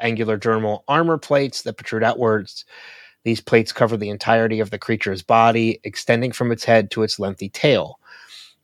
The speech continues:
Uh, interstitial spaces with the armor are occupied by thick tufts of hair. The creature's formidable feet are terminated by large mole-like claws.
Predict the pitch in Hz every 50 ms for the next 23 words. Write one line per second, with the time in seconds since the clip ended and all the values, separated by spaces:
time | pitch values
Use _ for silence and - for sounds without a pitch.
0 | _ 98 104 101 101 101 98 98 95 95 95 - _ _ _ _ _ _ _ _
1 | _ _ _ _ _ _ - 131 123 131 123 - 127 120 113 - 113 - - -
2 | 123 123 123 113 - - 117 113 117 110 - 101 113 110 - 113 104 - 113 113
3 | 110 107 107 107 107 98 98 104 101 98 110 - - 104 - 117 110 101 107 107
4 | - - 117 110 - - 110 104 - - - - - 143 147 139 139 135 131 -
5 | - - - - - - _ - 107 95 - - 127 123 - - 107 - - -
6 | - 143 156 160 160 151 139 135 139 131 - - 131 131 123 - - 120 117 -
7 | - - 120 117 120 117 113 113 113 113 110 110 110 101 - - - 110 107 104
8 | 98 98 98 101 104 107 110 110 107 101 - 107 104 101 101 92 92 90 - -
9 | - 147 131 123 113 - - 123 - - -